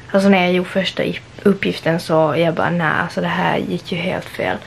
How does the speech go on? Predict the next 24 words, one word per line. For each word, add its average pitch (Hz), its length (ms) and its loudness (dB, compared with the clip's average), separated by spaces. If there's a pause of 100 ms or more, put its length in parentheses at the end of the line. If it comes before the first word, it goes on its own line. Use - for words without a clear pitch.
(280)
Så - 120 -2
det, 202 260 6
det 196 140 4
har 180 140 6
alltid 190 360 2
gått 185 220 -6
bra 190 160 4
på 175 100 -6
timmarna, 175 420 2
men 156 200 -2
sen 175 260 -2
så, - 400 -2 (440)
ja, 190 400 0 (160)
då 196 420 6 (320)
blev 180 280 6
jag 175 80 0
som 170 120 0
sådär, 165 280 2
"Oh 170 120 2
shit, - 340 -4
kan 170 240 2
jag 160 120 0
ingenting 165 460 -2
nu?" 185 100 -2